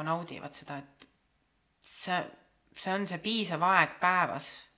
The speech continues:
või paar korda nädalas siis saada iseendale, kus sa ei mõtle mitte mingeid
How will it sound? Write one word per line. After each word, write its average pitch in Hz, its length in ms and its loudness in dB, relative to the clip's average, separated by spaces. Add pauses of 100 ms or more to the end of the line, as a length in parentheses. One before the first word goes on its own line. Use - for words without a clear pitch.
(100)
või 147 100 -8
paar 170 300 2
korda 139 340 -4
nädalas 151 540 -4
siis - 180 -6
saada 156 300 2
iseendale, 151 560 -4
kus - 180 -6
sa 147 80 -6
ei 143 60 -4
mõtle 165 340 -8
mitte 139 220 -10
mingeid 156 420 -8